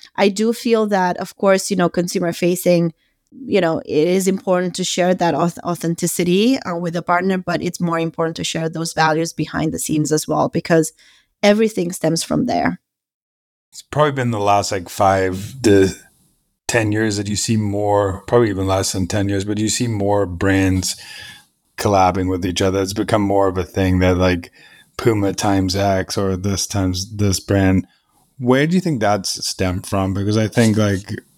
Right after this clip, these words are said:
Speaker 2: more brands were just trying to go off by themselves. They might, they might have, like, maybe licensed to a team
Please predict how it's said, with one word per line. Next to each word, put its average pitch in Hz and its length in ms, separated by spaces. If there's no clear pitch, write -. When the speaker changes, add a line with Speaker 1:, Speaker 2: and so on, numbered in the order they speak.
Speaker 2:
more 131 340
brands 104 340
were 104 60
just 95 280
trying 101 200
to 92 80
go 95 160
off 95 220
by 90 160
themselves. 92 600
They 104 120
might, 101 340
they 101 400
might 104 240
have, 98 100
like, 92 320
maybe 104 200
licensed 95 560
to 95 120
a 82 60
team 90 640